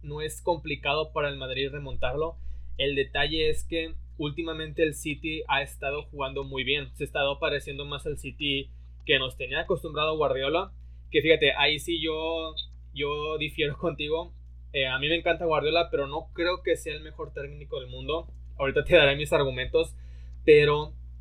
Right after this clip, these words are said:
yo creo que el partido está, está parejo. Yo creo que el Madrid sí lo puede remontar, pero si lo remonta va a ser por esas jugadas donde Ramos tiene que aparecer con un cabezazo, una jugada táctica, algo así,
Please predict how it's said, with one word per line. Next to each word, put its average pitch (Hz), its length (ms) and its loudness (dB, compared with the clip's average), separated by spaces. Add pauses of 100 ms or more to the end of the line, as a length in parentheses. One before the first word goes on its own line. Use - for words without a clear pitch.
(280)
yo 151 340 6
creo 175 300 8
que 196 80 8
el 175 100 8
partido 156 580 4
está, 143 600 0
está 151 320 -2
parejo. - 500 0 (200)
Yo 156 140 8
creo 185 160 6
que 202 80 10
el 185 60 6
Madrid 170 200 8
sí 180 120 2
lo 175 140 4
puede 165 220 6
remontar, 160 600 2 (420)
pero 185 360 12
si 180 120 -4
lo 160 160 2
remonta 151 500 -2
va 151 160 2
a 147 40 -4
ser 156 320 -4
por 147 180 0
esas 143 320 -4
jugadas 143 640 -4
donde 131 320 0
Ramos 160 540 4
tiene 160 200 -4
que 165 60 0
aparecer 147 420 -2
con 147 120 -8
un 143 100 -10
cabezazo, 139 680 -4
una 147 280 -10
jugada 151 380 -8
táctica, 143 500 -6
algo 139 180 -2
así, 147 360 -8